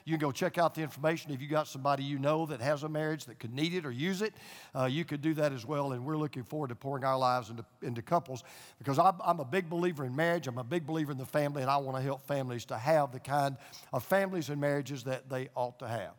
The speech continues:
So I wanna be transparent today. One of my former churches had a deacon, and from the time I became the pastor of that church, he disliked me.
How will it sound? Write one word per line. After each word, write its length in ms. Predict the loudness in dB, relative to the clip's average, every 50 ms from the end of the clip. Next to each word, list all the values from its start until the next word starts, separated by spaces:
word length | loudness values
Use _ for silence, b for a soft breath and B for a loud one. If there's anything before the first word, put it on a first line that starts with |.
| _ _ _ -20 B B B B B B B B
So 140 | B 8 8
I 40 | 8
wanna 140 | 8 6 2
be 120 | 0 -2
transparent 540 | 0 2 2 2 2 2 2 2 2 2 0
today. 220 | 0 0 0 2
One 160 | 2 4 4 4
of 60 | 6
my 100 | 4 4
former 320 | 4 2 -2 -2 0 -2
churches 600 | -2 0 2 2 2 2 0 -6 -8 -8 -10 -12 -16 _ _ _ _ _ _ _ _ _ _ _ _ _ _ _ _ -10 0 2
had 160 | 4 4 4
a 40 | 2
deacon, 380 | 0 0 0 0 -4 -12 -16 -18 -20 -20 -20 _ _ _ _ b b b b b b b b b b b b b 0
and 540 | 2 4 4 4 4 2 0 -4 -8 -12 -16 -12
from 200 | -4 -2 0 2
the 100 | 2 0
time 460 | -2 0 2 4 6 6 6 4 2 2 2
I 140 | 4 4 4
became 380 | 2 -2 -2 -2 0 0 0
the 60 | -2
pastor 360 | -2 2 2 2 2 2 -2 -4
of 40 |
that 160 | -4 -4 -4 -4
church, 340 | -4 -4 -4 -4 -4 -6
he 120 | -6 -4 -4
disliked 480 | -2 -2 -2 0 2 2 2 0 -2
me. 200 | -8 -12 -12 -14